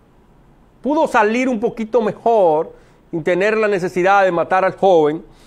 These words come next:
Habría que estar ahí, porque uno habla, uno comenta, uno dice, uno critica, pero habría que estar ahí para uno vivir y saber lo que se habló, para uno saber qué pasó,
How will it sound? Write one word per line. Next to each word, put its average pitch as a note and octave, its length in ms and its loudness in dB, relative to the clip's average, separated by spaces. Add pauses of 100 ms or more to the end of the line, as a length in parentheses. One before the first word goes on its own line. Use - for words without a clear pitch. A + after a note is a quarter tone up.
(540)
Habría B3 220 2
que E4+ 80 -2
estar E4+ 240 2
ahí, D4 300 2
porque D#3+ 280 -4
uno A3+ 380 2
habla, A#3 420 4
uno G#3 220 2
comenta, G#3+ 680 0
uno G#3 220 2
dice, G#3+ 400 -4
uno G3+ 140 0
critica, G3+ 1000 -2 (460)
pero F#3 200 2
habría A#3+ 420 2
que G#3 80 -4
estar G#3+ 320 2
ahí G#3+ 520 0 (760)
para F3 200 2
uno G#3 280 2
vivir F#3+ 360 -2
y G3+ 80 -2
saber F#3+ 440 2
lo F#3 160 -2
que F3 100 -4
se F3+ 100 -4
habló, F3 680 0 (460)
para E3 280 0
uno G3 280 0
saber F3+ 480 0
qué F#3+ 140 0
pasó, F3+ 800 -2